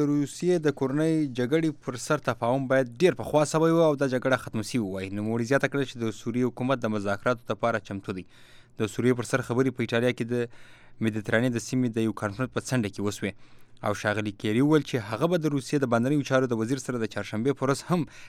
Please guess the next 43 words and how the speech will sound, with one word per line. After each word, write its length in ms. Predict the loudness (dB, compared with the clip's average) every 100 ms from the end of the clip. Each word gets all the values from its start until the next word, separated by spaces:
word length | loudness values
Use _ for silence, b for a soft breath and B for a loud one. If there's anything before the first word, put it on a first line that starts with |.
| B
د 100 | -4 0
جرمني 320 | 0 0 2 4
د 120 | 4 2
هامبورګ 320 | 0 2 0
په 80 | 0
ښار 140 | 0 0
کې 100 | 2
د 20 | 2
اروپایي 260 | 2 2 0
اتحاد 220 | 2 2 2
د 80 | 0
امنیت 180 | -2 -6 -6 0
د 100 | 0
یو 80 | 0
کانفرنس 420 | -4 -2 0 -2 -2
په 80 | -6 -2
څنډه 220 | 0 0 0
کې 80 | -2
وګوري 280 | -2 0 0 0
او 60 | -2 -2
د 100 | -4
سوریې 220 | -4 -4 -4
په 100 | -6
هکله 180 | -4 -2
به 40 | -4 b b b -18 -6
خبرې 220 | -2 -2
ورسره 240 | -6 -10 -8
وکړي. 260 | -8 -10 -12 b b b b b b b b b b b b b -2
د 120 | 2
جنوبي 240 | 2 2 0 0
کوریا 300 | 4 6 8 8 6
د 100 | 4 4
سیاسي 340 | 0 0 -2 0
اپوزیشن 400 | -2 -2 -2 2
ډلو 180 | 2 2
د 100 | 2
دغه 160 | 2 4
هیواد 240 | 4 2
د 100 | 2
ولسمشرې 480 | 0 -2 -4 -2 -2 -4 -4
پارک 260 | -4 -4 2
ګوین 260 | 4 4 2 -4 -10 -2
هی 100 | 2